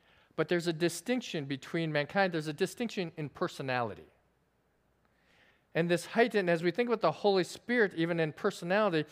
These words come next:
there's a heightened intellect because, as we see,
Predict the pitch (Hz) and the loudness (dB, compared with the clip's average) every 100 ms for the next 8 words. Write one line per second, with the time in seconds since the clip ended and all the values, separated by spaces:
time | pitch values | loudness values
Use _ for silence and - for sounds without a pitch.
0 | - - _ 160 151 208 180 208 202 175 | -12 -20 _ -6 2 2 4 0 2 2
1 | - 170 - 185 175 - - - _ _ | 0 -4 2 2 2 -6 -18 -20 _ _
2 | 151 151 165 151 147 - _ _ - - | -4 0 2 2 0 -10 _ _ -18 -8
3 | - 220 165 | 0 2 4